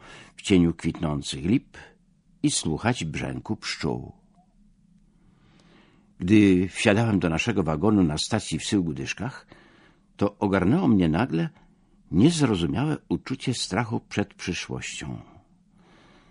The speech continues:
Na następnej stacji w Kiew na Liszkach wyjrzałem przez okno wagonu z przerażeniem i użyłem całej siły woli, żeby się opanować i nie wrócić do Syłgudyszek.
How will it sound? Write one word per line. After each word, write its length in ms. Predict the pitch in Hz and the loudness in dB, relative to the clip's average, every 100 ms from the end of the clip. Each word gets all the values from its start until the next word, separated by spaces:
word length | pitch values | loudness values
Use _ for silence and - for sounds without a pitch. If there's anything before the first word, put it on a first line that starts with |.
| _ _ - | _ _ 4
Na 260 | 113 104 | 6 6
następnej 500 | 98 98 143 143 120 | 4 2 2 4 2
stacji 720 | - 123 117 - 87 73 - _ _ _ | 2 -2 -2 -2 -2 -2 -4 _ _ _
w 120 | - | -8
Kiew 280 | - 120 95 | 0 0 4
na 100 | 92 | 2
Liszkach 680 | 101 - - 104 - - _ _ _ _ _ _ _ - | 2 -2 -6 -8 -10 -14 _ _ _ _ _ _ _ 2
wyjrzałem 480 | 113 95 127 123 120 | 2 4 4 2 2
przez 280 | - 95 - | 0 -2 -4
okno 280 | 113 - 110 | -6 -2 2
wagonu 380 | 95 104 120 101 | 2 4 4 4
z 100 | - | 0
przerażeniem 880 | - - 131 120 95 110 110 117 117 - - - | -6 0 2 2 2 2 4 4 2 -2 -18 -4
i 160 | 110 113 - | -2 0 2
użyłem 440 | 107 135 131 107 | 4 6 6 4
całej 520 | - 131 160 147 127 | 2 0 4 6 4
siły 380 | - - 120 95 | 2 2 4 4
woli, 320 | 76 101 139 | 2 2 2
żeby 260 | 110 95 92 | 2 2 0
się 220 | - 92 - | 0 -4 0
opanować 760 | 113 - 127 127 135 175 185 - - - _ | 0 2 4 4 4 0 -4 -8 -12 -20 _
i 100 | 135 | 8
nie 140 | 120 85 | 8 8
wrócić 400 | 101 175 151 107 | 2 0 -2 0
do 140 | 98 | 0
Syłgudyszek. 840 | - 135 113 87 67 - - - | 2 2 2 0 -2 -10 -14 -20